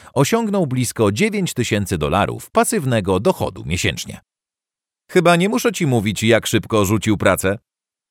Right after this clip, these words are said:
Każdy film przynosił mu średnio czternaście dolarów zysku miesięcznie. Co ciekawe, George nie musiał wydać ani dolara na założenie swojego biznesu. Żadnej strony, żadnych reklam, żadnych list, żadnego produktu,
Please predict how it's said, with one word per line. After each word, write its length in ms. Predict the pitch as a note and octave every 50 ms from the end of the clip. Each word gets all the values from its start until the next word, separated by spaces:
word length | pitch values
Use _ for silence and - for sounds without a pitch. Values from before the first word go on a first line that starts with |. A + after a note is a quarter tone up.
| _ _ _ _ _ -
Każdy 360 | C3+ C3+ C#3+ C#3 A2+ B2 A#2+
film 400 | - - F3+ G#3 A3 A3 A3 G#3+
przynosił 520 | - - - A2+ A#2+ C#3+ E3+ - F3 D#3 B2
mu 140 | G#2 F#2+ F#2
średnio 500 | - A2 A2 A2 F#2 F2+ G#2+ A2 G#2 -
czternaście 600 | - - C#3+ C#3+ F3 G#3 A#3+ G3+ - - G#3+ F3+
dolarów 460 | D3+ D#3 D3 C#3 C3+ C3 A#2+ F2 F2
zysku 360 | D#2 G#2+ G2+ - - - F#2+
miesięcznie. 560 | F2 E2 - - F#2+ D#2 - - - - - - _ _ _ _ -
Co 140 | - G#2 -
ciekawe, 480 | - F#2+ - E2+ C#2 B1 D#2+ B2+ D#3
George 420 | B2+ - G#2 C3 C#3+ A#2+ - - F2+
nie 140 | G#2 C#3
musiał 320 | F#3+ B3 - - F#3+ B2+ F#2+
wydać 360 | E2+ F#2 F2 F#2+ G2 - - -
ani 300 | A#2 A#2 A2+ A#2+ B2+ C3
dolara 420 | C3 E3 F3+ G3+ G#3 G#3 E3 G#2+ F#2
na 160 | F2+ F2 F2
założenie 540 | F2+ G#2 G2+ G#2 G#2+ G2+ A#2 A#2 A#2+ A#2+ A2+
swojego 400 | - - B2 A2+ A2+ G#2+ A#2+ A2
biznesu. 520 | C#3+ D3+ D3+ F#3+ G3+ C#3+ - - - - _ _ _ _ _ _ -
Żadnej 400 | C#3+ F3+ A#3 G#3 D3+ C3+ G#2+ F2
strony, 520 | - - - F2+ G2 G#2 G#2 G#2 A2 A2 D#2+
żadnych 400 | C2 C2+ A#1 A#1 A1+ A1 - C#2+
reklam, 440 | E2 F2 - - F#2+ F2 F2+ E2 - -
żadnych 480 | G2+ G2+ D3 E3 E3 F#3 G3+ F#3 - -
list, 440 | A2 A2+ A2 G#2 F#2+ - - - - -
żadnego 480 | D#2+ F2 G#2 F2+ E2 G2 F#2+ F2 F2+ D#2+
produktu, 540 | - F#2 F2 F2 A#2+ A#2+ - - F2+ D#2